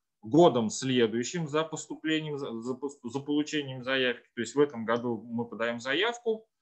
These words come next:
заявка подписывается, и, соответственно, с первого января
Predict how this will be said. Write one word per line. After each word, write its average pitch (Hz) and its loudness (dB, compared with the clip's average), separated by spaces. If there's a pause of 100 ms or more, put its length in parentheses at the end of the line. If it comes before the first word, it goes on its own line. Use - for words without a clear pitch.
(160)
заявка 120 2
подписывается, 170 0 (1160)
и, 196 4
соответственно, 156 4 (2000)
с - -10
первого 147 8
января 143 6